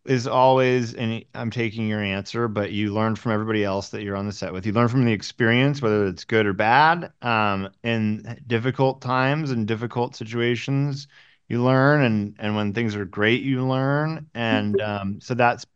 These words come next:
Speaker 1: that's always the same for me on every movie set. I didn't learn anything about my dad, to be honest. Uh, I just learned, I learned that he was who he was, and I watched everybody else learn about my dad,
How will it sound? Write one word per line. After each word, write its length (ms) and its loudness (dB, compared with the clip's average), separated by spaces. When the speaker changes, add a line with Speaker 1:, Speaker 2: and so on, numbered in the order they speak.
Speaker 1:
that's 260 0
always 320 4
the 100 -8
same 360 -2
for 100 -8
me 100 -4
on 120 -4
every 180 -4
movie 280 -4
set. 360 -6
I 100 -2
didn't 240 2
learn 280 0
anything 180 -2
about 140 -2
my 100 -4
dad, 320 -10
to 80 -12
be 60 -12
honest. 420 -12
Uh, 260 -8
I 60 -8
just 260 -6
learned, 300 0
I 100 -2
learned 460 2
that 280 2
he 180 -2
was 420 2
who 120 2
he 120 4
was, 600 4
and 360 -2
I 120 2
watched 300 4
everybody 380 2
else 360 2
learn 180 -2
about 220 -6
my 120 -10
dad, 380 -8